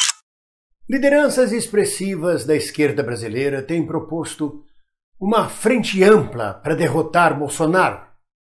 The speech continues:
para derrotar o neofascismo e o autoritarismo. Um grande guarda-chuva pela democracia, que abriga setores distantes, como a própria direita ou centro-direita democrática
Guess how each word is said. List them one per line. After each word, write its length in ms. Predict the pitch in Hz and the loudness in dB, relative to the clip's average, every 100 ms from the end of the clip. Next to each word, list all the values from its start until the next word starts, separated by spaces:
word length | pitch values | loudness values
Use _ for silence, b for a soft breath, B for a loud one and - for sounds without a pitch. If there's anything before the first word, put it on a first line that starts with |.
| _ | _
para 140 | - 170 | -4 4
derrotar 560 | 175 170 - 185 175 | 4 4 0 0 2
o 80 | 156 | 2
neofascismo 1080 | 165 190 185 - 143 - 160 139 151 139 B B B | 4 4 4 0 -4 -2 0 0 0 -4 B B B
e 140 | 165 165 | -4 2
o 100 | 170 | 4
autoritarismo. 880 | 160 - 160 151 156 180 160 - - - _ _ _ _ _ _ - - | 4 4 2 4 2 2 0 -4 -16 -20 _ _ _ _ _ _ -12 0
Um 160 | 214 | 4
grande 420 | 208 277 262 202 208 | 6 6 6 4 2
guarda-chuva 880 | 185 196 170 160 - 220 196 185 185 | 4 4 4 -2 -2 -4 -2 -2 -2
pela 200 | 175 170 | -2 -2
democracia, 800 | 165 165 151 - 226 156 101 - - _ _ _ _ _ - | -2 -2 -2 -4 -2 -4 -6 -14 -20 _ _ _ _ _ 2
que 100 | 214 | 4
abriga 400 | 165 233 214 208 | 6 4 2 0
setores 440 | 180 - 220 123 | 0 2 2 2
distantes, 760 | 185 - - 269 190 143 - - - _ _ - | -4 -2 2 2 2 -6 -10 -16 -20 _ _ -6
como 120 | 208 | 0
a 100 | 175 | 2
própria 400 | 233 247 185 160 | 4 4 4 0
direita 880 | 135 165 180 202 202 123 104 95 - - | 2 6 8 8 6 0 -2 -4 -14 -10
ou 160 | 147 143 | -6 -4
centro-direita 800 | - 175 143 135 156 160 - 110 | 0 0 0 -2 0 0 -2 -4
democrática 960 | 123 117 - 180 185 196 160 175 143 | -4 -4 2 2 2 -2 -8 -8 -10